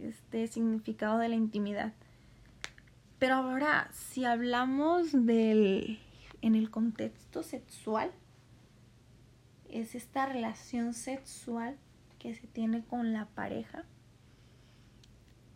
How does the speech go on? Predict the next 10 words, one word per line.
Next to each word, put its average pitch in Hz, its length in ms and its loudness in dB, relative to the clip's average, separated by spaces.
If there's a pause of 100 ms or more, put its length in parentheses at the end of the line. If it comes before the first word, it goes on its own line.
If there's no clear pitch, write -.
(160)
Y 220 680 0 (2250)
para 240 200 -2
llegar 240 360 0
a 339 160 0
una 320 680 0
relación 226 680 0
sexual, - 880 -4 (280)
o 247 80 -4
más 269 260 0
bien, 320 240 -2